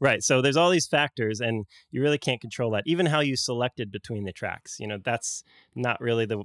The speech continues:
the best way. But, but the positive thing here is that there is a right way to do it, and that, that way's been done for a long time.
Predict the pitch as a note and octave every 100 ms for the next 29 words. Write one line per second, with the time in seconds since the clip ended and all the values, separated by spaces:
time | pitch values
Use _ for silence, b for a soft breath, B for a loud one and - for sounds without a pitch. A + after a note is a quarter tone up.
0 | - A2 F#2+ G2+ - G2+ G2+ A#2+ A2+ B
1 | B B _ _ _ _ _ C#3+ - -
2 | E3 F3+ F3 C#3 D3 B2+ B2+ B2+ A#2+ -
3 | _ _ _ - B2 - B2 A#2 F#3 E3
4 | G2+ F#2 G2+ G2+ G2 G2+ F#2 B2 - C3
5 | A#2+ A#2+ A#2 - B2+ C3+ F#2+ - - C#3
6 | D#3+ C3+ C#3 B2 C3 A#2+ A#2 G#2+ A2 B2+
7 | - G2 G#2 C3